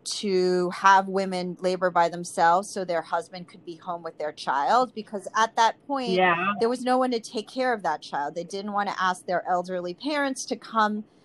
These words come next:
Speaker 1: out from their homes because coronavirus was,
Speaker 2: Oh,
Speaker 1: like,
Speaker 2: yeah.
Speaker 1: literally, like, rampant all over New York City. People were just dying left and right. And so they really didn't wanna, um,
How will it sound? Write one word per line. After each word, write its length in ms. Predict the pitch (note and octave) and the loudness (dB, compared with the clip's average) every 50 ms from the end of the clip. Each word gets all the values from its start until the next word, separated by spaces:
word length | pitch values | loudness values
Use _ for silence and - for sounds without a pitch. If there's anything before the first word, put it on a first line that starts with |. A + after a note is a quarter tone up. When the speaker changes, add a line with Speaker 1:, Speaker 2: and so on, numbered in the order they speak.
| _ _ _ _ _ - | _ _ _ _ _ 6
Speaker 1:
out 240 | G#3 G#3+ G#3+ G#3+ - | 6 6 6 4 0
from 160 | B3 A#3 A3+ | -8 -8 -6
their 160 | A3+ A3 A3 | -6 -6 -6
homes 720 | G#3 A3+ G#3+ G#3 G3+ G3+ G3+ G3+ G3+ G3+ G3 G3+ G3+ - | -6 -6 -6 -6 -4 -4 -6 -6 -6 -8 -10 -12 -14 -14
because 440 | - - F3 - - G3 F3+ F3 - | -14 -14 -14 -6 -4 -4 -4 -4 -6
coronavirus 920 | - - - G#3 G3 G3+ G3+ G3+ G3 F#3+ F#3+ F#3+ F#3+ F#3+ F#3+ F#3+ F#3+ - - | -12 -8 -4 -2 -2 0 -2 0 4 6 8 8 8 6 4 2 -2 -6 -10
was, 180 | F#3 E3+ - F#3 | -12 -8 -2 -2
Speaker 2:
Oh, 0 | |
Speaker 1:
like, 140 | F3+ E3+ F3+ | 0 0 0
Speaker 2:
yeah. 240 | F#3 E3+ E3 E3 F3+ | -2 -2 -2 2 4
Speaker 1:
literally, 500 | C4 D4 C#4+ C#4 B3 A#3 G#3+ G3+ G3 F#3 | 4 6 6 4 4 4 2 -2 -2 -2
like, 180 | F3+ E3+ E3+ D#3+ | -2 -2 -2 -4
rampant 540 | F3 F3 F#3 G#3+ A3+ A#3 A#3 B3 - F3 E3+ | -8 -8 -6 -4 -4 -4 -4 -4 -4 -2 2
all 220 | F3+ F#3+ G3+ G#3 G#3+ | 2 2 2 2 -2
over 180 | G#3 F#3+ F#3+ F#3 | -6 -8 -10 -12
New 100 | F#3 F3+ | -10 -10
York 160 | F3 F3 - | -10 -10 -12
City. 260 | - - F3+ E3 E3+ E3+ | -14 -16 -12 -12 -12 -12
People 240 | - G#3+ - F#3+ F#3+ | -12 -12 -8 -8 -8
were 60 | F#3 | -8
just 280 | E3+ F3+ E3+ - - - | -8 -10 -12 -14 -6 0
dying 400 | F#3+ F3 F3 F3 F3+ F3+ F3+ F3+ | 2 2 4 2 0 -2 -6 -4
left 300 | D#3+ E3 F3+ - _ - | -4 -4 -4 -4 _ -12
and 120 | G3 F#3 | -10 -4
right. 280 | E3+ E3 E3+ E3 E3+ - - _ _ _ _ _ _ _ _ _ | -2 -2 -2 -2 -4 -10 -14 _ _ _ _ _ _ _ _ _
And 200 | - G3 G3+ G#3 | -6 -6 -6 -6
so 200 | - - B3 A#3 | -4 -2 -2 2
they 160 | A3+ A#3 A#3 | 2 2 2
really 240 | A#3 A#3 A#3+ A#3+ A#3 | 4 4 4 4 2
didn't 200 | A3 A#3 A3+ A3+ | 2 0 -2 0
wanna, 360 | G#3+ G#3 G#3 G#3 G3+ G3 F#3 - | 2 2 2 4 2 0 0 0
um, 500 | - F#3 F#3 F3+ F3 F3 F3 E3+ E3+ - | -2 -2 -2 -2 -2 -4 -6 -10 -12 -16